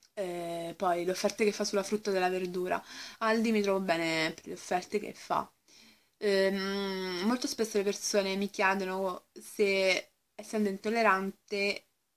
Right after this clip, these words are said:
la mia spesa, eh, possa di, mm, di essere ba-, cioè, piccola, i prezzi salgono. Eh, in realtà, eh, io non, non mando proprio tutto, mm,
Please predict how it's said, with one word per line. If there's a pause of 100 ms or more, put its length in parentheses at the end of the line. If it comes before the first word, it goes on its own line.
(1080)
la
mia
spesa, (240)
eh,
possa
di,
mm,
di
essere
ba-,
cioè,
piccola, (400)
i
prezzi
salgono. (720)
Eh,
in
realtà,
eh,
io
non,
non
mando
proprio
tutto,
mm,